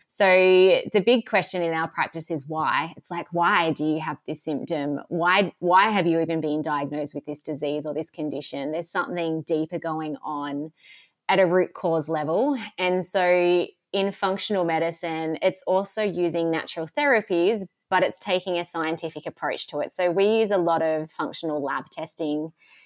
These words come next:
in our practice that looks beyond what G Ps and medical specialists test for. So it's looking at your neurotransmitters, your stress hormones, looking at detox pathways, looking at your gut health. And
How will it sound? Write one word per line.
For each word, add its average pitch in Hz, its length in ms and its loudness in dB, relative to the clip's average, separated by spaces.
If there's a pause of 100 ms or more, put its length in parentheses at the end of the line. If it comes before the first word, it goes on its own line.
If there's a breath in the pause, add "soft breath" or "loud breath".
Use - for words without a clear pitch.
(100 soft breath)
in 180 140 2
our 160 100 2
practice 226 640 -2
that 185 140 2
looks 180 280 2
beyond 170 680 2
what - 540 -4
G 170 180 0
Ps 262 320 0
and 220 100 0
medical 180 320 0
specialists 160 560 -6
test - 320 -10
for. 143 240 -4
So 156 200 -6
it's 151 340 -4
looking 170 300 -4
at 156 140 -6 (180)
your 165 160 -2
neurotransmitters, 160 1400 -2
your 156 160 -4
stress 160 400 -4
hormones, 185 1300 2
looking 170 340 -4
at - 120 -10
detox 180 440 -2
pathways, 170 720 -2
looking 170 280 -4
at - 40 -6
your 185 140 2
gut 175 220 2
health. 165 420 0 (600 loud breath)
And 180 640 2